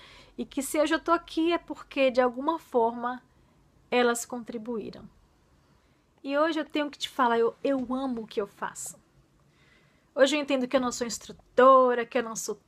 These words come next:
técnica, que eu sou muito mais do que um professor, uma professora. Eu sou uma educadora. O educador, na minha filosofia, naquilo que eu acredito, é uma pessoa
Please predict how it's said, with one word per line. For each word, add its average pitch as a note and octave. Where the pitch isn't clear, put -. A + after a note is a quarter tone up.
técnica, B3
que -
eu B3
sou C4
muito C#4
mais A#3
do A#3+
que B3+
um A#3+
professor, A3+
uma G#3+
professora. A3
Eu G#3
sou -
uma A#3+
educadora. G#3+
O A#3
educador, C4
na A#3
minha D4+
filosofia, C4
naquilo B3
que C4
eu C#4
acredito, A#3+
é B3+
uma C4
pessoa A3+